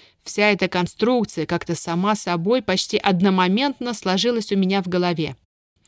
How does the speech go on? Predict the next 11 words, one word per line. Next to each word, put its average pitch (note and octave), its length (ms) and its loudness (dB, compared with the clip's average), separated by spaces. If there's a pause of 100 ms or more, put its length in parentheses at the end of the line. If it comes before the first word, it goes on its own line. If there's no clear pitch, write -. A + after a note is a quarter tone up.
(420)
Значит, C4 540 0
Арчибальд C4+ 760 2
решил G#3+ 420 2
заменить A3 560 2
в F#3+ 80 -4
роли A3+ 220 4
мифических G3 640 0
держателей C4 760 2
нас A3+ 300 -2
с - 60 -8
Антоном, F3 580 -2